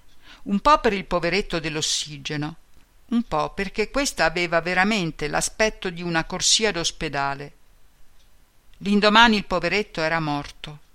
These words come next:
Sgombrarono tutto. Venne l'infermiera a vedere se avevamo bisogno di qualche cosa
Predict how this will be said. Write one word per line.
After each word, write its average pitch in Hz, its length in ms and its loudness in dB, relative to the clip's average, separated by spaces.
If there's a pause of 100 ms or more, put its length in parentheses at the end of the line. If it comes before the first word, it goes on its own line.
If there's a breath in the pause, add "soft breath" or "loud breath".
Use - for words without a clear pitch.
(320 loud breath)
Sgombrarono 214 880 2
tutto. 147 580 -12 (1040 soft breath)
Venne 240 320 6
l'infermiera 233 640 6
a 185 60 8
vedere 185 400 2
se - 160 -4
avevamo 175 460 2
bisogno 185 400 -2
di 156 100 -10
qualche 160 420 -4
cosa 147 480 -6